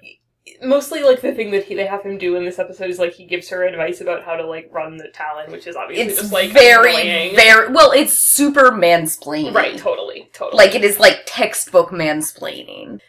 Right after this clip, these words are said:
Speaker 1: But anyway, so Lana's just, like, annoyed. Um, and, like, she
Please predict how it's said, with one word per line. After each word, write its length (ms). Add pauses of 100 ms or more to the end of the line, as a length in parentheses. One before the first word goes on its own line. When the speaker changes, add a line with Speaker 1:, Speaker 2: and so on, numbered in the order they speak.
(140)
Speaker 1:
But 120
anyway, 220
so 140
Lana's 320
just, 200
like, 340 (360)
annoyed. 600 (220)
Um, 320 (120)
and, 200
like, 480 (560)
she 840